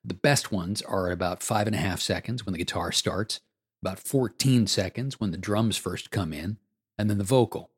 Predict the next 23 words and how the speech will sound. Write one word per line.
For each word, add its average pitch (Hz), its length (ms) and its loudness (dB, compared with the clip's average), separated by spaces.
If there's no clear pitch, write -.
at 95 60 -4
about 85 200 -4
twenty-two. 80 520 -2
And 131 80 0
the 113 40 0
forty-fives 147 880 0
would 120 160 0
actually 120 400 2
have 101 240 -4
little 131 240 2
white 113 320 0
stickers 107 580 0
on 80 200 -2
them 78 200 -4
marked 101 380 2
with, 87 340 -4
in 82 160 -6
this 101 180 0
example, 90 520 -4
five - 260 -4
point 80 240 -6
five, 98 440 -4
fourteen, 131 800 -2